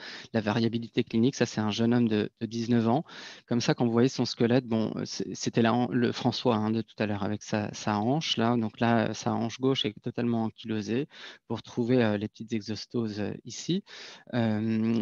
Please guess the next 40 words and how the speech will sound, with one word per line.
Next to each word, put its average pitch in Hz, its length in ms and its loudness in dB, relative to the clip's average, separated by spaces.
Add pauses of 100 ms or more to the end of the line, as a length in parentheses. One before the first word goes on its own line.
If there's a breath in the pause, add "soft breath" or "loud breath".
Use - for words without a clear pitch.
et 113 120 0
puis, - 220 -10
quand 131 260 -2
on 120 100 2
regarde 117 360 2
comme 117 180 0
ça, 139 180 2
on 120 60 2
n'a 107 120 2
pas 139 140 0
forcément 117 400 0
l'impression 110 500 -2
qu'il, - 300 -4
qu'il 113 240 -2
est, 110 140 4
euh, 104 120 0 (100)
extrêmement 113 520 0
atteint. 135 360 -2 (460 loud breath)
Euh, 107 400 4
en 107 160 0
fait, - 300 0
il 107 100 0
est 110 140 0 (120)
totalement 123 380 2
ossifié, - 600 0
euh, 107 160 2 (140)
euh, 104 400 -4
de 110 180 -6
l'ensemble 117 400 -2
de 110 140 -2
sa 110 160 -4
colonne 110 260 -2
vertébrale, 110 600 -4 (440 loud breath)
euh, 104 840 -2 (140)
avec 110 260 -2
des 101 200 -8
images 110 220 0
qui - 140 -2
nous 104 80 0
rappellent, 101 300 -4